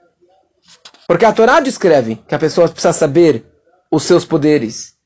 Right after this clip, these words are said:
E isso é, um, é uma forma de você servir a Deus como que a Torá nos orienta. E isso é um trabalho de tzadikim. O trabalho do tzadik é saber os seus, os seus poderes. Só que, por outro lado, a Torá,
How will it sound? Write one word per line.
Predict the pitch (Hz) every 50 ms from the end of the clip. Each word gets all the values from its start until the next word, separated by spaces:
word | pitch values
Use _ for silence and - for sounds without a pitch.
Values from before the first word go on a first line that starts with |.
| _ _ _ _ _ _ -
E | - 185
isso | 247 247 320
é, | 294
um, | 254 226 - -
é | - 185
uma | 185 185 175
forma | - - 208 247 262 254 233
de | 208
você | 190 185 202 226
servir | 220 220 208 190 214 214 202
a | 180
Deus | 151 143 202 240 262 247 - - - - _ _ _ _ _ _ _ _ _
como | - 220 226 220
que | 247 247
a | 226
Torá | 247 240 240 262 294
nos | 311 311 277 220
orienta. | 294 294 277 269 285 330 349 320 - - - - _ _ _ _ _ _ _ _ _ _ _ _ _ _ _ _ _ _ _ _ _ _ _ _ _ _ -
E | 147 202 277
isso | 269 285
é | 277
um | 247
trabalho | 254 233 202 165 175 208 254 277 254 262 240
de | 240 220
tzadikim. | - 247 233 233 240 - - 262 269 233 175
O | 131 - _ _ _ _ _ _
trabalho | - 156 147 156 233 277 269 262
do | 233 214
tzadik | - - 196 175 165 233 269 - 269
é | 226
saber | - 226 208 165 143 160 285 359 381 277
os | 220 -
seus, | - 196 185 - - - -
os | 160 -
seus | - 170 151 -
poderes. | - 156 139 131 131 120 110 - - - - - _ _ _ _ _ _ _ _ _ _ _ _ _ _ 453 _ _ _ _ _ _ _ _ _ _ _ _ _ _ _ _ _ _ -
Só | 123 120
que, | - 117
por | - 160 208
outro | 214 214
lado, | 180 196 214 214 196
a | -
Torá, | 185 175 147